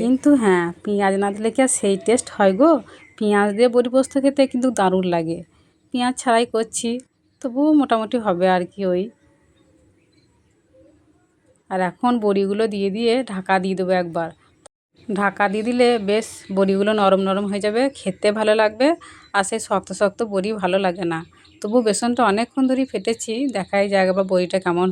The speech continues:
হয়। আর ওই কুমড়ো ভাতে আর ওই ডাল তরকারি, ব্যাস আজকে ওই নিরামিষ রান্না। তো আমি আর বিট্টুই খাবো, বিট্টু বাবা খাবে না, এখনও মাঠে কাজ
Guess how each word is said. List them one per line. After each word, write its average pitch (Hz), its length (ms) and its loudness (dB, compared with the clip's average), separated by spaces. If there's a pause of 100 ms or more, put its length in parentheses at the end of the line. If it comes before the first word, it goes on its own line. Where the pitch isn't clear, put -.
হয়। 175 200 0 (1600)
আর 196 180 -4
ওই 214 100 -6
কুমড়ো 226 340 -4
ভাতে 240 240 -2 (140)
আর 247 80 -2
ওই 214 160 0
ডাল 196 140 4 (100)
তরকারি, 202 300 -2 (120)
ব্যাস 190 220 0 (200)
আজকে - 220 -10
ওই 196 160 2
নিরামিষ 180 340 2
রান্না। 190 320 2 (360)
তো - 80 0 (100)
আমি 190 200 0 (140)
আর 254 140 2
বিট্টুই 208 400 -6
খাবো, 185 220 0 (120)
বিট্টু 196 220 -6 (100)
বাবা 185 260 2
খাবে 185 220 -2
না, 190 140 2 (120)
এখনও 190 320 -6
মাঠে 170 220 -6 (100)
কাজ 185 120 2